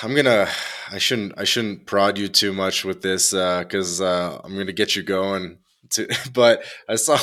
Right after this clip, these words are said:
one today that was like, uh, in China, you need to scan your face to take the bus and stuff like that. And all I, all they have to do is say, like, "Nope, you can't take the bus anymore."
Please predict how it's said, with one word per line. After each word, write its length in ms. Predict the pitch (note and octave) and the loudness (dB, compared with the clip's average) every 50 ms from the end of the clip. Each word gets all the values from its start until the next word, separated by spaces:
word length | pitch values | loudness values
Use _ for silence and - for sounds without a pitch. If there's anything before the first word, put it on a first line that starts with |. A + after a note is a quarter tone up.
| - C#3+ | 2 0
one 160 | C#3+ C3+ B2+ | 0 -2 -2
today 460 | B2+ B2 G#2+ F2 F2+ G#2 A2 B2 B2+ A2 | -4 -4 -6 -2 0 0 2 2 2 2
that 180 | G2 F#2+ F2+ | 0 0 -2
was 180 | F#2+ F#2+ F2 F2+ | -2 -4 -2 -2
like, 360 | F#2 F#2 F#2 F2+ F2 - - _ - - - - - _ _ _ _ _ _ _ _ _ _ _ _ - | 0 0 0 0 -2 -6 -16 _ -20 -20 -20 -20 -20 _ _ _ _ _ _ _ _ _ _ _ _ -8
uh, 400 | - F#2 F2+ F2+ F2+ F2+ F2 F2 C#2 | -6 -4 -2 -2 -2 -2 -2 -4 -4
in 200 | - G2 G2+ G2 | -6 -6 -4 2
China, 480 | - - - F#2+ F#2 G2+ A2+ A2+ A2 G#2 | 2 4 4 4 4 4 4 4 4 4
you 200 | G2 F#2+ F#2+ F#2+ | 2 2 0 -2
need 220 | G2 G2 F#2+ - | -2 -4 -2 -2
to 220 | - G2 F#2 F2+ | 0 0 2 4
scan 480 | E2+ - - - - G2+ G2 G2 G2+ G2+ | 4 4 4 4 4 2 2 4 2 0
your 100 | G2 F#2 | -2 -2
face 420 | F2 - - F#2+ F#2+ G2 G2 - - | -4 -4 -2 0 2 2 2 2 0
to 100 | - F#2 | 0 -2
take 280 | - - G2 F#2+ F#2+ | 0 0 0 -2 -2
the 100 | - F2 | -6 -8
bus 380 | - - E2+ F#2+ A2 A#2 - - | -6 -2 -2 0 2 2 2 0
and 80 | F#2+ E2+ | 0 -2
stuff 260 | - - E2 - - | -2 -4 -4 -4 -6
like 180 | E2 D#2+ - | -10 -10 -8
that. 180 | - E2 E2 D#2+ | -6 -6 -6 -6
And 100 | D#2+ F2 | -6 -6
all 200 | F2+ F#2+ G2+ G#2 | -4 -2 0 0
I, 120 | G2+ G2+ - | 0 0 -2
all 180 | - F#2 G2+ | -4 -6 -4
they 100 | G#2 A2+ | -2 -2
have 120 | G#2+ F#2+ - | -2 -4 -4
to 100 | F#2+ E2+ | -8 -8
do 300 | D2 - F#2 G2+ A2+ A2 | -6 -4 -4 0 0 0
is 180 | F#2 D#2+ - | 0 0 0
say, 120 | - F2 F2 | 0 0 0
like, 240 | F2 F2 F2 F2 F#2+ | -2 -2 -4 -4 -6
"Nope, 320 | G2 G2 G#2 G#2 G2+ G2 | -8 -6 -4 -4 -6 -6
you 60 | F#2+ | -10
can't 240 | - - G2+ F#2+ E2+ | -10 -6 -6 -6 -6
take 180 | F#2+ F#2 F#2 - | -6 -8 -8 -10
the 80 | F#2 | -14
bus 300 | E2+ - F#2 F#2+ - - | -8 -4 -4 -2 -2 -2
anymore." 540 | G2+ F2 F2 E2+ E2 D#2+ D#2+ D#2+ - D#2 _ | -2 -4 -6 -8 -8 -10 -10 -10 -12 -14 _